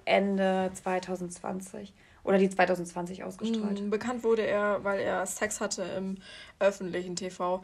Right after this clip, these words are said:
Speaker 2: Was ich jetzt nicht so krass finde. Ich meine,
Speaker 1: Ja.
Speaker 2: habt ihr Are You The One gesehen?
Speaker 1: <laughs> Ohne Scheiß, ey. Da bist du bekannt, wenn du keinen Sex hattest.
Speaker 2: <laughs>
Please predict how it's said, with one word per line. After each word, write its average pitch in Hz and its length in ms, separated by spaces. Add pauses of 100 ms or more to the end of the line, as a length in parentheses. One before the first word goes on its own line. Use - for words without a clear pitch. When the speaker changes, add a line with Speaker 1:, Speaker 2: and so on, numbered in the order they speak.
(260)
Speaker 2:
Was 208 220
ich - 160
jetzt 208 180
nicht 214 220
so 220 140
krass - 360
finde. 175 260
Ich 185 80
meine, 180 120
Speaker 1:
Ja. 180 100
Speaker 2:
habt 175 160
ihr 165 80
Are 196 100
You 202 120
The 190 80
One 214 240
gesehen? 233 380 (140)
Speaker 1:
<laughs> - 420
Ohne 190 180
Scheiß, 208 380
ey. 175 220 (340)
Da 202 120
bist 208 160
du 202 120
bekannt, 196 360
wenn 202 100
du 190 60
keinen 226 300
Sex - 280
hattest. 175 460
Speaker 2:
<laughs> - 40